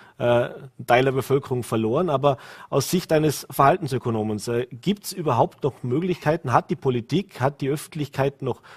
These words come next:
Möglichkeiten, da vorzudringen? Denn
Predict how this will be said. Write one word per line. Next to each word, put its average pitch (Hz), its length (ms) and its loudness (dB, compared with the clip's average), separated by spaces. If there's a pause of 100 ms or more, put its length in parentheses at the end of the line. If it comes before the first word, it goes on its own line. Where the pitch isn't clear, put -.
(140)
Möglichkeiten, 160 800 0 (360)
da 135 260 6
vorzudringen? 175 760 2
Denn 135 320 0